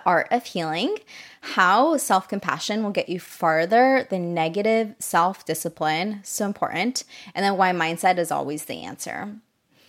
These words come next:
Uh, before we get into today's episode, I just wanted to send you guys my love. How are you doing during quarantine? I'm in California. It's been extended another month for us, and my heart goes out to any of you who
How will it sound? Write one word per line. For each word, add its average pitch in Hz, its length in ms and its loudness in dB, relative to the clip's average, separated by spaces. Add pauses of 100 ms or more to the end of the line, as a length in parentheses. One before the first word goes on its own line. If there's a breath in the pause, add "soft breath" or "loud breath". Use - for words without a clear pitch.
(300 loud breath)
Uh, 196 240 8
before 214 300 4
we 233 80 6
get 233 180 4
into 190 240 -2
today's 170 460 -4
episode, 160 500 -4
I 185 80 2
just 175 240 -6
wanted 170 320 -2
to 170 480 0
send 285 260 0
you 370 60 2
guys 370 180 2
my 330 120 2
love. 170 420 6
How 196 380 4
are 226 160 4
you 226 220 -2
doing 285 640 -4 (560)
during 175 240 -2
quarantine? 180 960 -6 (400 soft breath)
I'm 170 100 -2
in 170 80 -4
California. 175 640 2
It's 240 160 0
been 180 140 -4
extended 160 460 -4
another 156 260 -4
month 180 340 0
for 226 240 0
us, - 520 -2 (100)
and 165 560 -4
my 165 60 -6
heart - 360 -6
goes 175 240 -2
out - 160 -2
to 185 100 -10
any 170 220 -6
of 160 100 -6
you 156 200 -6
who 165 180 -8